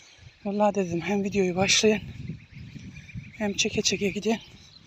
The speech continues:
Bugün yalnızım. Yalnız kaldım.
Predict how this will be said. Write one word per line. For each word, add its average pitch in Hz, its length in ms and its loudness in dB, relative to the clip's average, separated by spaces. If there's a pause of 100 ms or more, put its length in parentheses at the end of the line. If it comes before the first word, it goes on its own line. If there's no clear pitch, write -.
(1600)
Bugün 208 220 -4
yalnızım. 165 520 -2 (1300)
Yalnız 151 360 -6
kaldım. - 360 -6